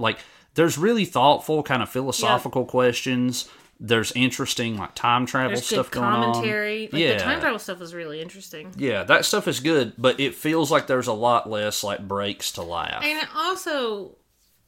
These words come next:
Speaker 2: so it also, like, has a full circle moment
Speaker 1: Mm-hmm.
Speaker 2: where things that they did even in the past book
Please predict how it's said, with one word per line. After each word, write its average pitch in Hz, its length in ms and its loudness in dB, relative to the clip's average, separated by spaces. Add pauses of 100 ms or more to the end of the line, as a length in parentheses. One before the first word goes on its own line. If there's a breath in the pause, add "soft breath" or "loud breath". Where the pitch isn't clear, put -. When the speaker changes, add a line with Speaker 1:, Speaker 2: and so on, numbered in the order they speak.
(1400 loud breath)
Speaker 2:
so 247 680 -6
it 247 160 -8
also, 349 420 -4
like, 269 200 -8 (200)
has 233 160 -10
a 220 100 -6
full 233 260 -8
circle 226 460 -8
moment 185 440 -8 (360 loud breath)
Speaker 1:
Mm-hmm. 110 220 -8
Speaker 2:
where 202 720 -4 (2250)
things 226 300 0
that 208 180 -6
they 190 140 -4
did 185 460 -6 (140)
even 214 260 -8
in 190 100 -8
the 170 60 -12
past 202 440 -6
book 208 320 -10